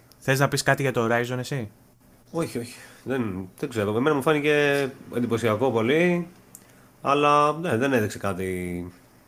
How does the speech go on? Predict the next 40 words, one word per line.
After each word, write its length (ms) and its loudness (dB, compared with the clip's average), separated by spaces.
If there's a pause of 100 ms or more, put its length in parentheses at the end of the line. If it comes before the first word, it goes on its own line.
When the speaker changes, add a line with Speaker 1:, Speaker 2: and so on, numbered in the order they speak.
(400)
Speaker 1:
Οκ. 160 -10
Speaker 2:
actual 760 -4 (440)
ενδια-, 440 0
ενδιαφέρον 440 2
για 80 -2
το 60 -2
παιχνίδι, 400 -2
οπότε. 300 -6 (1040)
Speaker 1:
Να 200 4
πω 160 6
ότι 200 6
εγώ 280 4
είμαι 160 2
και 120 -4
από 100 -2
αυτούς 260 -6
που 320 -4
το 120 2
Horizon 280 2
δεν 160 0
το 80 0
έχουνε 640 -2 (580)
σε 140 -4
τόσο 640 0
τεράστια 440 0
εκτίμηση, 420 -6
δεν 100 -8
το 140 -4
έχουνε 360 -4
ίσα 260 0
κι 120 -2
όμοια, 200 0
ας 80 -8
πούμε, 220 -2
με 100 2
Last 160 -4
of 100 -2
Us 60 -2
και 180 -4
Uncharted 300 -4